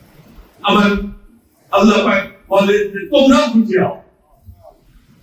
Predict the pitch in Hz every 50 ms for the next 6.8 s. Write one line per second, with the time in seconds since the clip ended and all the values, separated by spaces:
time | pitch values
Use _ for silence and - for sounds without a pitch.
0 | - - - - - _ _ _ _ _ _ _ - 254 247 254 - 349 349 339
1 | 349 370 339 320 330 226 - 285 262 - - - - - - - - - _ _
2 | _ _ _ _ _ _ _ _ _ _ _ - - - - _ _ _ _ _
3 | _ _ _ _ _ _ - 247 233 - - - - 339 311 262 254 - - -
4 | - 277 262 269 262 254 254 247 254 240 - - 247 240 240 233 240 240 226 240
5 | 240 233 233 240 240 240 240 233 220 233 233 240 247 254 240 - - 320 330 -
6 | - 403 339 320 330 220 233 226 - 214 202 - - - - -